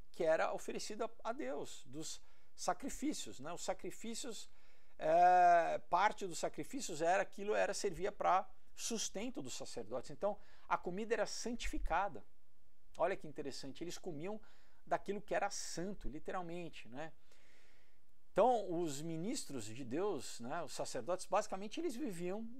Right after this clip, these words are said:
de, de comida sagrada. E até hoje, né, de certa forma, né, os, os nossos sacerdotes, os pastores aqui, eles compram as comidas deles com,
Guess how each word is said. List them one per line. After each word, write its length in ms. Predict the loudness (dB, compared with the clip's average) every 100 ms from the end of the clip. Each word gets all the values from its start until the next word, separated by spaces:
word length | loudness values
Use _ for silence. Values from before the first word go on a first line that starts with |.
| -6
de, 280 | -4 -6 -6 -6 -6 -8 -8
de 100 | -6
comida 280 | -4 -2 -2
sagrada. 560 | 0 2 6 6 6 -4 -6 -4
E 60 | -2
até 200 | 0 2
hoje, 320 | 4 4 4
né, 140 | -2
de 80 | -2
certa 240 | -2 -2 -2
forma, 400 | 4 4 4 -2
né, 100 | -2
os, 300 | -2 -4 -6 -6 -6 -6 -6
os 100 | -4
nossos 240 | 2 2 2
sacerdotes, 520 | -2 -2 -2 -2 -2
os 60 | -2
pastores 440 | -4 -2 -4 -4
aqui, 180 | -4 -4
eles 380 | -2 -2 -4 -6 -6 -6 6
compram 340 | 6 6 4
as 140 | 0
comidas 420 | -2 -4 -2 -2 0
deles 320 | -2 -2 -4
com, 320 | -6 -6 -8